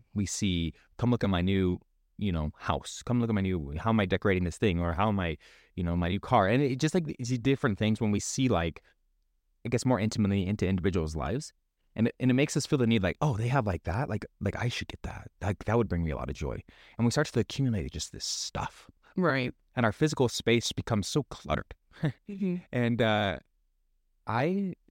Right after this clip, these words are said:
Speaker 1: to be honest, I love decluttering. I love throwing away stuff. It's almost like a
Speaker 2: Michael doesn't hold on to anything.
Speaker 1: I'm like, "I'm out."
Speaker 2: He didn't wanna move our bed frame.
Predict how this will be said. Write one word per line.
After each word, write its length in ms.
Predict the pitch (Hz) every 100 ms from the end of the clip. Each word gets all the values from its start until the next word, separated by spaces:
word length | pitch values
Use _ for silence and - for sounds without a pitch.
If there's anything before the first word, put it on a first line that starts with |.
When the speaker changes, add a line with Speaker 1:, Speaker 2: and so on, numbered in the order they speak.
| -
Speaker 1:
to 80 | -
be 80 | 135
honest, 220 | 120 120 -
I 120 | 127
love 420 | 101 85 98 107
decluttering. 480 | 107 110 120 117 113 -
I 140 | 98
love 440 | 98 87 87 110 107
throwing 240 | 123 117
away 160 | 117 120
stuff. 160 | -
It's 140 | 123 160
almost 200 | 151 214
like 120 | -
a 160 | 71 -
Speaker 2:
Michael 260 | 214 220 330
doesn't 220 | 359 247
hold 160 | 220 180
on 160 | 175
to 180 | - 190 165
anything. 420 | 160 175 - - -
Speaker 1:
I'm 80 | -
like, 140 | -
"I'm 140 | 110 95
out." 240 | 87 - - -
Speaker 2:
He 180 | - 208
didn't 400 | 214 202 220 220
wanna 140 | 220 214
move 180 | 202
our 120 | 202 185
bed 180 | 143
frame. 300 | - 196 254